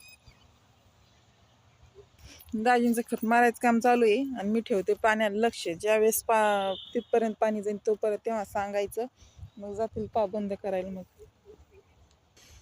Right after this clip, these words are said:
आभाळ तर आलंय, पाऊस आला तर किती छान होईन पहा. भरणं वाचून जाईन,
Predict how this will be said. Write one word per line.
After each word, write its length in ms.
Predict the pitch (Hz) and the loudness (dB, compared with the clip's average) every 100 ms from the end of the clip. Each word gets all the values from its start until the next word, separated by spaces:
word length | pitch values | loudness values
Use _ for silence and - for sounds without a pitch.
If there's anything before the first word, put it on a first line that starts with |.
| - _ - - | -20 _ -20 -8
आभाळ 300 | 254 247 233 | -2 0 0
तर 120 | 220 | 2
आलंय, 260 | 208 214 226 | 4 4 2
पाऊस 340 | 226 240 233 | 0 0 0
आला 160 | 226 220 | 0 -2
तर 100 | 220 220 | -4 -8
किती 160 | 226 | -8
छान 300 | 226 - 196 | -6 -6 -6
होईन 220 | 185 180 170 | -6 -8 -6
पहा. 180 | 190 202 - _ _ - - | -6 -6 -12 _ _ -20 -12
भरणं 360 | 196 208 214 220 | -4 0 0 2
वाचून 400 | 220 214 226 214 | 0 -2 -4 -2
जाईन, 240 | 214 233 | 0 -2